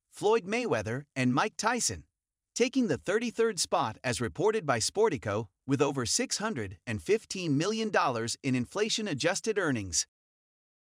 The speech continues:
McGregor's career earnings reflect the combined money he has made from fight purses, his boxing gig with Mayweather, and the sale of his stake in his Proper Twelve whiskey company.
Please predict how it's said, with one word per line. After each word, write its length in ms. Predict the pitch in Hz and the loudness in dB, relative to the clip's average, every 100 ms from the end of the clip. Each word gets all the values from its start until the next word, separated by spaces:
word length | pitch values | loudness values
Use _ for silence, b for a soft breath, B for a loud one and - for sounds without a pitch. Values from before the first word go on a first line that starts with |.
| _ | _
McGregor's 640 | 147 143 196 254 233 233 | 2 4 4 4 4 0
career 420 | - 143 190 220 - | 2 2 4 2 2
earnings 400 | 180 208 240 - | 0 0 -2 0
reflect 400 | 127 - 196 - | -2 0 0 0
the 80 | - | 0
combined 500 | 127 110 170 226 196 | 2 2 2 2 0
money 380 | 214 147 123 127 | 0 0 -4 -2
he 140 | 143 | 0
has 180 | 120 95 | 2 2
made 260 | 147 214 175 | 0 -2 -2
from 200 | 123 101 | -2 0
fight 320 | 165 208 - | -2 -2 0
purses, 500 | 233 240 85 - - _ _ | 0 0 -2 -4 -8 _ _
his 220 | - 123 | 0 0
boxing 500 | 90 180 240 - 131 | 2 0 2 0 0
gig 240 | 107 147 - | 2 0 0
with 160 | 123 | -2
Mayweather, 560 | 117 226 196 113 120 165 - _ | 0 -2 -2 -2 -2 -4 -8 _
and 120 | 123 | -4
the 60 | 110 | -2
sale 340 | - 190 233 | 0 0 0
of 100 | 208 | -2
his 140 | 170 151 | -2 -2
stake 440 | - 240 127 - | 0 0 -2 -6
in 140 | 131 120 | -4 -2
his 120 | 104 | -2
Proper 380 | - 202 233 247 | 0 0 0 -4
Twelve 380 | - 214 220 180 | -2 0 0 0
whiskey 320 | 220 - 117 | 0 0 -2
company. 480 | 123 101 98 82 | -2 -2 -4 -10